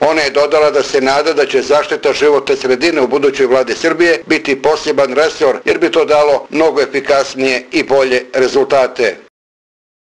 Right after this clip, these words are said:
Šefica tima Srbije za pregovore s Evropskom unijom Tanja Miščević ocenila je da novi ekonomski pristup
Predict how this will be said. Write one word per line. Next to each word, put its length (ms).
Šefica 540
tima 340
Srbije 440
za 180
pregovore 520
s 100
Evropskom 580
unijom 480
Tanja 340
Miščević 680
ocenila 580
je 100
da 140
novi 280
ekonomski 600
pristup 560